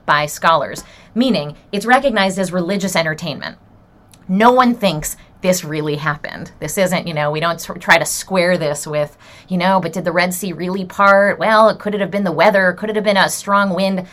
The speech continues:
Nobody's trying to pretend that this actually happened. We recognize that this is farce, ancient fantasy. You know, so, like, l-, listen t-, to the way the text reads. "Throughout the provinces of King Ahasuerus,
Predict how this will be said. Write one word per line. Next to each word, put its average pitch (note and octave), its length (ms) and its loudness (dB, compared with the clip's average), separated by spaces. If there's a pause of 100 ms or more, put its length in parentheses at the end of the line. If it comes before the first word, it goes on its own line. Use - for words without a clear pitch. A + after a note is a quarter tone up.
(280)
Nobody's A#3+ 420 2
trying F#3 240 0
to E3 60 -4
pretend D#3+ 440 -6
that D3 160 -8
this D#3+ 200 -8
actually D3 400 -6
happened. F3+ 300 -4
We F#3 120 -6
recognize D#3+ 580 -4
that - 160 -18
this F3+ 180 -8
is D3+ 160 -14
farce, - 560 0 (380)
ancient G#3+ 580 -4 (100)
fantasy. - 720 -6 (2250)
You F3 80 -8
know, F3+ 160 -4
so, G3+ 160 -4
like, E3+ 240 -2
l-, - 160 -16
listen G3+ 320 -4
t-, - 80 -12 (160)
to - 80 -12
the E3+ 80 -4
way D#3+ 120 -2
the D#3+ 80 -6
text - 340 -8
reads. D3+ 320 -8 (600)
"Throughout B3 500 4
the A3 80 -2
provinces A3 880 0 (220)
of - 160 -8
King A3+ 240 -4
Ahasuerus, E3+ 920 2